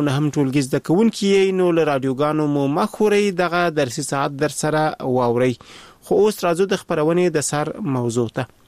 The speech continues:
د ملګرو ملتونو د بشري حقونو شورا یو ځل بیا په افغانستان کې روان بشري وضعیت او په تیره بیا د ښځو وضعیت د اندېښنې وړ بللی دی. په غونډه کې د بیلابیلو هیوادونو استازو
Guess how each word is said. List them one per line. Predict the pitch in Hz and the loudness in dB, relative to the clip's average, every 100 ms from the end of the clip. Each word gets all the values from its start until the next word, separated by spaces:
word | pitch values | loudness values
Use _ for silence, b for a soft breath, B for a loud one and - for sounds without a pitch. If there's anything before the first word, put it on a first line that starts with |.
| _ B B B B B B - | _ B B B B B B 0
د | 190 214 | 2 2
ملګرو | 226 240 247 | 2 2 2
ملتونو | 233 196 - 208 208 202 185 | 2 0 0 0 2 2 2
د | 180 160 | 0 0
بشري | 151 - 170 180 | -2 0 0 0
حقونو | 170 - 175 175 170 | 0 0 2 2 2
شورا | - 151 147 170 170 | 0 0 2 2 2
یو | 156 135 | 2 2
ځل | 139 131 | 0 0
بیا | 160 - | 0 0
په | 147 | -2
افغانستان | 127 131 131 - 202 190 | 0 -2 -2 -2 -2 0
کې | 208 - - - - 160 | -2 -2 -10 -20 -4 0
روان | 165 202 208 208 160 | 2 2 0 -2 -4
بشري | 151 135 160 220 | -4 -2 -2 0
وضعیت | 190 135 156 160 - - 156 | 0 0 -2 -4 -10 -6 -4
او | 147 | -2
په | 143 | -2
تیره | 196 185 143 | 0 0 0
بیا | 139 131 - - 123 | 0 -2 -4 -6 -4
د | 131 | -2
ښځو | 214 214 214 | -2 0 2
وضعیت | 196 165 175 151 | 2 0 -2 -2
د | 151 | -2
اندېښنې | 135 131 117 - 147 139 | -2 -2 -2 0 0 2
وړ | 156 151 - 131 | 2 0 -4 -4
بللی | 131 123 123 127 | -2 0 0 0
دی. | 139 - B B B B B - | -2 -4 B B B B B 0
په | 175 165 | 0 0
غونډه | 202 208 196 | 0 -2 -2
کې | 208 | 0
د | 196 190 | 2 2
بیلابیلو | 185 175 185 185 160 | 2 2 2 2 0
هیوادونو | 160 147 151 170 175 147 | 0 0 0 2 2 0
استازو | 139 - 165 170 151 | -4 -4 -2 0 0